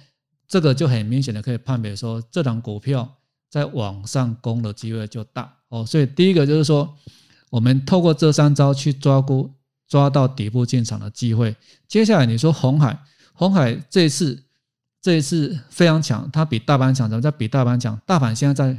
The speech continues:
破底，鸿海没有破底，它底部之后往上啪啪再靠近连线。大家直接回去看一下你的电脑或者手机，打开一下，它是不是在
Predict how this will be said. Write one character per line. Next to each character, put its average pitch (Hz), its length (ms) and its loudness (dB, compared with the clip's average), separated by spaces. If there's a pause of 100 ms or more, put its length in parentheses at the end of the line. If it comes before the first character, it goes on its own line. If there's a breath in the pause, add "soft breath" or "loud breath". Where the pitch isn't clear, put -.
破 131 220 2
底， 104 200 -8 (400)
鸿 135 160 0
海 127 160 2
没 113 120 0
有 117 100 -2
破 113 240 -4
底， 98 220 -14 (160)
它 180 120 -4
底 123 160 -6
部 135 160 0
之 135 140 -2
后 139 80 0
往 101 180 -6
上 117 220 -4
啪 127 180 -4
啪 127 160 -4 (460 soft breath)
再 127 140 -2
靠 131 180 -2
近 120 180 -2
连 104 200 -4
线。 110 240 -4 (340 soft breath)
大 156 180 0
家 151 160 -4
直 120 140 -6
接 135 320 -2
回 127 120 0
去 127 180 -2
看 131 220 -2
一 120 40 -2
下 123 180 -2
你 110 120 -4
的 101 100 -10
电 120 220 -4
脑 104 100 -6
或 113 80 -6
者 120 80 -4
手 117 140 -8
机， 113 80 -6
打 104 180 -10
开 113 180 -6
一 104 60 -8
下， 117 180 -10
它 175 140 -6
是 185 180 -2
不 156 60 0
是 160 160 -2
在 156 240 -2